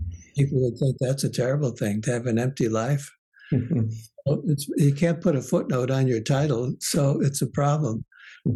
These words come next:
Speaker 1: And the other way to get a title is to see maybe in a collection of stories, one or t-, two stories that have a theme that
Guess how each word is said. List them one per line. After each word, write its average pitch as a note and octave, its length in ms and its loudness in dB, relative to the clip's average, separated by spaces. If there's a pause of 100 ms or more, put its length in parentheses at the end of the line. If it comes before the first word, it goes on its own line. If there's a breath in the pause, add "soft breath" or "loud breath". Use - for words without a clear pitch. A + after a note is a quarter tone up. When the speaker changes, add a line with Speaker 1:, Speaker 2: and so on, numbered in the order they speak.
Speaker 1:
And D#3+ 240 4
the E3 120 6
other G#3+ 200 4
way E3+ 180 6
to C#3+ 120 6
get C3+ 140 2
a B2 60 0
title C3 420 2
is C3 160 0
to C#3+ 120 2
see C3+ 320 2
maybe B2+ 500 2
in B2+ 80 2
a A#2+ 100 0
collection C#3+ 500 0
of A#2 120 -2
stories, A#2+ 520 -2
one C#3 280 6 (160)
or - 180 2
t-, - 160 -10 (140)
two F#3 200 4
stories A2+ 520 -4
that A#2+ 160 -2
have B2 200 -2
a A#2 100 -2
theme A#2+ 380 0
that G#2+ 220 -4